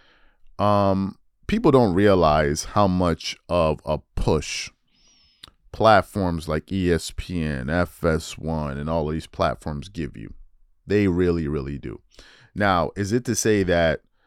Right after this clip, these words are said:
you cannot be successful on YouTube and these platforms? No. But to discount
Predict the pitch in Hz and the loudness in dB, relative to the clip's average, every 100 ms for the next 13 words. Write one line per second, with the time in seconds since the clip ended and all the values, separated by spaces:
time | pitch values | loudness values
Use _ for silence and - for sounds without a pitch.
0 | _ _ _ 90 92 - 110 98 92 92 | _ _ _ -10 -10 -6 -2 -2 -2 -4
1 | - 76 - 90 - 85 76 82 - 76 | -8 -8 -4 -4 -4 -6 -6 -6 -6 -6
2 | 73 76 - - 92 95 - 120 - _ | -6 -6 -6 -6 -4 -4 -2 -4 -6 _
3 | _ _ _ _ - - - _ 92 87 | _ _ _ _ -20 -20 -20 _ -18 2
4 | 120 82 - - - - 123 107 98 92 | 4 4 0 -20 -18 -6 -2 0 0 -2
5 | 71 - _ _ _ _ 95 95 104 - | -4 -12 _ _ _ _ -12 -6 -4 -6
6 | - 139 98 - | -4 0 0 -4